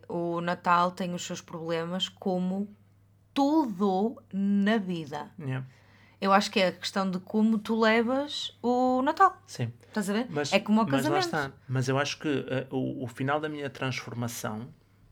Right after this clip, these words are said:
Speaker 2: a nível natalício, eh, lá está, foi o ano passado. Foi o facto de nós o ano, nós o ano passado decidimos, eh, não ir passar o Natal a Portugal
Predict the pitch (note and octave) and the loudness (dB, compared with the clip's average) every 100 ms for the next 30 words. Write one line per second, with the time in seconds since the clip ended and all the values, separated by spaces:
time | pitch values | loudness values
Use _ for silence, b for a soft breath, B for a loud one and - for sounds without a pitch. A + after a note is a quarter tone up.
0 | - B2+ A#2 A#2+ A#2 A#2+ A#2+ A2 A2 G#2 | -8 -2 0 2 2 0 0 -2 -4 -10
1 | - C#3+ - b b b b - - A#2+ | -12 -12 -16 b b b b -8 -2 0
2 | B2+ B2+ D#3 - C#3 C3+ C#3 C3+ D3 D#3+ | 0 -2 -4 -2 0 0 -2 -4 -6 -4
3 | C#3+ B2+ - B2 A#2+ D3 C#3+ D3 C3+ C3+ | -4 -6 -6 -6 -4 -6 -4 -6 -4 -6
4 | C3 - C3+ C3+ B2+ C3+ C3 B2+ - C3+ | -8 -10 -8 -4 -4 -4 -4 -6 -4 -6
5 | C#3 C#3+ - C#3 C3 C#3 C3 C#3 C#3+ - | -6 -10 -8 -6 -4 -4 -2 -4 -8 -14
6 | b b b b b - C#3+ A#2+ A#2+ C#3 | b b b b b -8 -4 -2 -4 -4
7 | C3 C3+ C#3 C3 C3 B2+ B2 A#2 A#2 A#2 | -2 -2 -4 -6 -6 -6 -6 -6 -6 -6
8 | A#2 C3 B2 A2 - A#2+ A#2 - A#2 B2+ | -6 -6 -6 -6 -10 -16 -16 -14 -6 -4
9 | D#3+ | -4